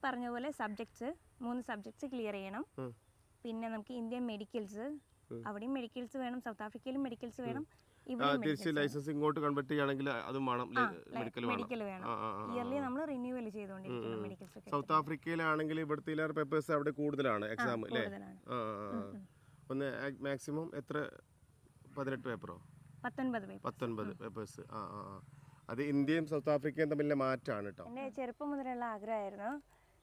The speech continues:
Speaker 1: എനിക്കൊരു അഞ്ച് വയസ്സ് പ്രായമുള്ള സമയത്താണ് എൻ്റെ ഉപ്പ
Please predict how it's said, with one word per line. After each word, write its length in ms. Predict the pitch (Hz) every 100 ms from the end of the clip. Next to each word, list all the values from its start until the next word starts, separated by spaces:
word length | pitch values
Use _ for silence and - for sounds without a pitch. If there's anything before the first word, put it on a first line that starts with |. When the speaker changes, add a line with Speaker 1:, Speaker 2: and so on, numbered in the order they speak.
| -
Speaker 1:
എനിക്കൊരു 200 | 226 247
അഞ്ച് 280 | 233 240 277
വയസ്സ് 260 | 254 -
പ്രായമുള്ള 400 | 254 247 226 226
സമയത്താണ് 760 | 226 226 214 208 208 202 233 -
എൻ്റെ 160 | 214 214
ഉപ്പ 220 | -